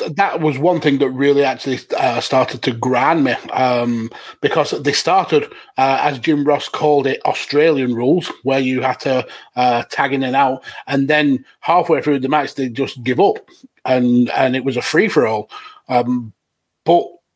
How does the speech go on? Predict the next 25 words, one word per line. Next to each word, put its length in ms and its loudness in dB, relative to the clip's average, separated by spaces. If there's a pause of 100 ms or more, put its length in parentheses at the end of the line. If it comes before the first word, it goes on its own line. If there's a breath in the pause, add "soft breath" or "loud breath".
(720)
we 160 2
got 220 2
an 80 4
interview 320 2
with, 280 0
uh, 180 2
Bruno 600 2
earlier 380 2
in, 180 2
in, 300 2
in 260 0
the 100 -2
show, 380 2 (240 loud breath)
and 140 -2
he 80 2
was 160 0
saying 220 2
that 180 -2
essentially 420 0
he 80 2
was 140 2
only 260 2
in 120 4
there 220 2
to, 300 0